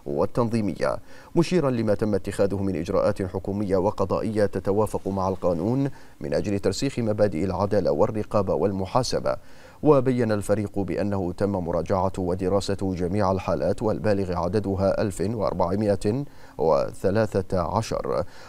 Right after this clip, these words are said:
مضيفا بأنه تم مخاطبة جميع الحالات لتقديم المستندات التي تثبت الحصول على ترخيص ممارسة النشاط الإنتاجي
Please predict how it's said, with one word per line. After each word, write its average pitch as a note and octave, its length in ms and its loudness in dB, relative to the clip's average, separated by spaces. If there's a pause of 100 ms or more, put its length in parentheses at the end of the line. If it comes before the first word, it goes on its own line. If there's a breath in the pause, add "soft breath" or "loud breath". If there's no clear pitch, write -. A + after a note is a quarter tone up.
(100)
مضيفا C#3+ 360 2
بأنه G#2 480 2
تم G2+ 180 0
مخاطبة F#2 760 -2
جميع F#2 320 0
الحالات F2 540 0
لتقديم B2 460 0
المستندات F#2 840 0
التي F#2 320 0
تثبت A2 420 -2
الحصول F#2+ 540 -2
على F#2+ 300 2
ترخيص G#2+ 540 0
ممارسة G#2 720 0
النشاط F#2+ 400 0
الإنتاجي G2 720 0